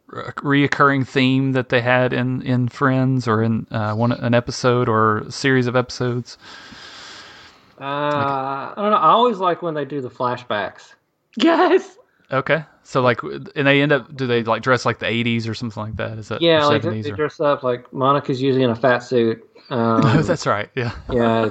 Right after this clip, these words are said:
Speaker 2: Chandler has some weird
Speaker 3: The haircut.
Speaker 2: hair. Um, Ross has, like, a mustache and curly hair.
Speaker 3: Yeah.
Speaker 2: Um, yeah,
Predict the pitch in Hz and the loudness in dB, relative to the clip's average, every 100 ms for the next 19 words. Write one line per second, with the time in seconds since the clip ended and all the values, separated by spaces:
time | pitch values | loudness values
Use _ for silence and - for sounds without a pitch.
0 | - 143 139 139 131 131 - 131 117 107 | -2 0 2 2 2 2 0 -2 -4 -4
1 | 101 104 127 131 131 127 127 123 233 226 | -8 -2 2 4 4 4 4 2 0 0
2 | 226 117 214 202 - - - 127 127 127 | -2 0 0 0 -4 -10 -4 0 2 2
3 | 127 127 123 _ _ _ 123 110 113 110 | 0 -2 -6 _ _ _ -6 -4 -2 -2
4 | 110 110 - 117 120 120 120 110 110 104 | -4 -6 0 2 2 0 -2 -2 -4 -2
5 | 117 113 127 120 113 113 104 - 113 110 | -4 -2 -2 0 -2 -4 -10 -8 -4 -2
6 | 107 107 110 110 110 226 214 208 214 - | 0 0 2 2 4 4 4 0 -4 -8
7 | _ _ _ _ _ 151 98 101 101 98 | _ _ _ _ _ -12 -8 -6 -6 -6
8 | 98 95 98 - - _ _ _ - 107 | -6 -8 -10 -14 -16 _ _ _ -2 0
9 | 104 113 | 0 -2